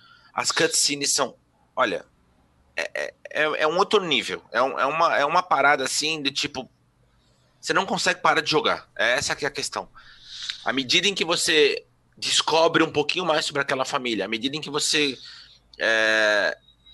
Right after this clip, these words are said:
sabe um pouco mais do background de cada um dos filhos, e você entende com, por que que aquele filho usa tal arma, ou a que tem aquele poder.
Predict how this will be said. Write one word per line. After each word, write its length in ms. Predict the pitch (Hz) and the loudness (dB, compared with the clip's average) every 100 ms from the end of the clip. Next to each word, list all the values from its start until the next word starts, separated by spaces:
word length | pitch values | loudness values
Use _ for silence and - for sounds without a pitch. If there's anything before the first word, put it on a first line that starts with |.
| _ _ _ _ _ _ _ _ _ _ _ | _ _ _ _ _ _ _ _ _ _ _
sabe 420 | - 156 151 160 | -2 2 2 2
um 100 | 151 | 0
pouco 280 | 156 165 165 | 2 0 2
mais 200 | 135 156 | 0 0
do 80 | 143 | -2
background 600 | 131 - 117 120 131 135 | -4 -2 -2 0 2 -2
de 140 | 117 | -4
cada 300 | 131 143 139 | -2 -2 0
um 140 | 139 147 | -2 -4
dos 240 | 135 - | -2 0
filhos, 720 | - 147 135 101 92 - - _ - _ _ - | 2 2 2 -2 -4 -4 -6 _ -20 _ _ -8
e 80 | 117 | -4
você 300 | - - 143 | -2 0 -2
entende 640 | 139 - 143 160 131 123 | -4 0 0 0 -4 -4
com, 300 | 143 131 - _ - | -4 -4 -6 _ -8
por 140 | 139 | -8
que 120 | - 156 | -2 -2
que 100 | 160 | -2
aquele 280 | - 139 135 | 0 0 0
filho 480 | - 139 147 135 | -2 0 0 -2
usa 300 | 131 135 131 | -2 -2 -2
tal 280 | 120 123 107 | -2 0 2
arma, 400 | 107 120 104 98 | 4 4 0 -2
ou 80 | 98 | 0
a 60 | 107 | -2
que 120 | - | -2
tem 140 | 123 | -4
aquele 240 | 120 135 127 | -4 -2 -4
poder. 640 | 123 104 98 110 101 | -2 -2 0 0 0